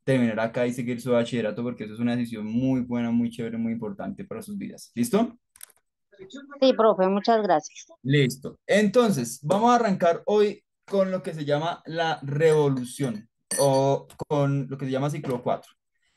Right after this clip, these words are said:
Speaker 1: En ciclo cuatro, mm, lo que ustedes van a ver es algo que se llama la, la época de las revoluciones, siglo diecinueve. Es una época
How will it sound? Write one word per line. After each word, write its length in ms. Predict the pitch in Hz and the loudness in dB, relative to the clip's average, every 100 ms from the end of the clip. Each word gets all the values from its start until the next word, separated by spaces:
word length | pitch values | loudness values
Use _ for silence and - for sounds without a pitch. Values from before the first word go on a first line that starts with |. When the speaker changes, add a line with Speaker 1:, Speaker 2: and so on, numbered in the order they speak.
| _ | _
Speaker 1:
En 220 | 147 165 | -4 -2
ciclo 380 | 151 156 160 165 | -2 -4 0 2
cuatro, 520 | 226 226 233 240 - _ - | 4 4 6 2 0 _ -6
mm, 360 | 143 147 151 | -2 0 0
lo 160 | 147 147 | 0 -2
que 80 | 151 | -4
ustedes 280 | 156 156 | -4 -2
van 180 | 160 170 | -2 -2
a 80 | 170 | -2
ver 160 | 170 170 | -2 -4
es 80 | |
algo 160 | 170 160 | -6 -6
que 60 | 156 | -4
se 80 | |
llama 180 | 139 135 | -2 0
la, 400 | 143 143 131 120 | 2 4 2 -2
la 220 | - 123 117 | -4 0 0
época 300 | 127 127 135 | -2 -2 0
de 40 | |
las 100 | 131 | 0
revoluciones, 560 | 127 113 107 120 98 - | -2 -6 -6 -8 -8 -12
siglo 1080 | - - - - 131 127 143 143 143 - _ _ | -18 -20 -16 -4 -2 2 4 4 2 -6 _ _
diecinueve. 600 | 127 147 139 127 131 113 | -6 0 0 0 -2 -2
Es 80 | 117 | -4
una 200 | 147 165 | -4 -4
época 540 | 165 165 151 170 170 | -4 -6 0 0 0